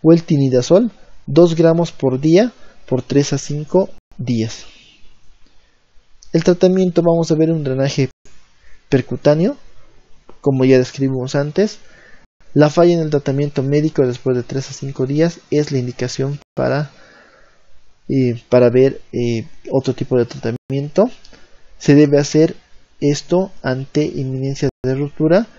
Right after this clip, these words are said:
y los abscesos del lóbulo izquierdo se asocian a alta mortalidad. El drenaje quirúrgico va a ser el mismo procedimiento que el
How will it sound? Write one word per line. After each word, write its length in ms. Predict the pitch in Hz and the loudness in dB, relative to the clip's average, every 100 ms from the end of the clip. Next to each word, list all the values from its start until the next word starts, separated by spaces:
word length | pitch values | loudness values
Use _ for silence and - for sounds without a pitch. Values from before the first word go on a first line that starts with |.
| - - - | -20 -6 4
y 80 | |
los 180 | 180 180 | 4 4
abscesos 380 | 175 - 175 180 | 0 0 0 2
del 120 | 147 | 2
lóbulo 280 | 147 147 135 | 2 2 0
izquierdo 480 | 135 - 156 147 190 | -2 2 4 4 0
se 140 | 160 | 0
asocian 340 | 139 139 139 123 | -2 -2 -2 -2
a 100 | 120 | -2
alta 200 | 123 131 | -2 -4
mortalidad. 560 | 131 - 143 156 190 - - _ _ _ - - - - - - | -6 -4 -2 2 2 0 -14 _ _ _ -20 -20 -20 -18 -6 2
El 100 | 160 | 4
drenaje 400 | 165 165 165 160 | 4 2 0 -2
quirúrgico 680 | - 165 170 175 180 202 - - - | 0 2 2 0 -2 -2 -2 -10 0
va 180 | 135 | 2
a 40 | 135 | 2
ser 240 | - 151 | 2 0
el 100 | 131 | 0
mismo 300 | 135 143 147 | -2 -6 -6
procedimiento 840 | 143 143 - 139 139 147 147 190 214 - - - - _ _ | -6 -6 -4 -6 -4 -6 -4 -4 -4 -10 -20 -20 -20 _ _
que 300 | - 170 247 - - - - - - - - - | 0 2 0 -6 -18 -16 -16 -18 -16 -16 -10 -4
el 340 | 127 127 | -2 -2